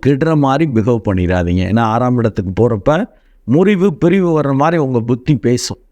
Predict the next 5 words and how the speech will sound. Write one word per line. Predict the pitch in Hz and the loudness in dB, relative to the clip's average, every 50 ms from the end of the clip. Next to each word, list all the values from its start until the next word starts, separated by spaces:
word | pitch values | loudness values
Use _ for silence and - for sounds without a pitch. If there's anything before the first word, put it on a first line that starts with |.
| _ _ _ _ | _ _ _ _
உங்க | - 107 104 104 104 95 | -2 0 0 0 0 0
புத்தி | 90 - 135 127 113 - 147 123 104 | -2 -2 -4 -2 2 2 2 2 2
செயல்படும், | - - 117 113 120 123 110 104 95 - - _ _ _ _ _ _ | 0 0 0 0 0 0 -2 -2 -4 -6 -12 _ _ _ _ _ _
பேச | - 131 151 147 - - 131 | 0 0 2 2 2 0 0
வைக்கும். | 107 104 104 - - - - - - - | 0 0 0 -2 0 0 0 0 0 -4